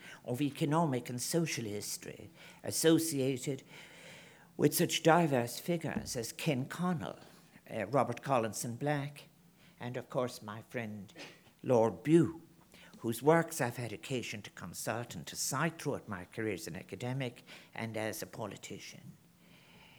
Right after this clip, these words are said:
Indeed, Paul and I shared lecture circuits in nineteen seventy-nine when we spoke of Michael Davitt, land,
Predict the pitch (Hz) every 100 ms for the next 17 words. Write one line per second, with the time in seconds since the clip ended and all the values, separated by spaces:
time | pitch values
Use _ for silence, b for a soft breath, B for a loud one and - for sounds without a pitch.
0 | B - 147 147 180 214 214 - - -
1 | - - - 160 175 131 110 117 110 95
2 | - - 180 165 131 110 - - 104 -
3 | 92 - 113 - 104 110 92 107 - -
4 | 90 87 104 120 156 165 147 - - B
5 | B B B 117 113 113 107 - 135 120
6 | - 113 113 101 101 101 - 135 135 127
7 | - - B B B 92 120 127 139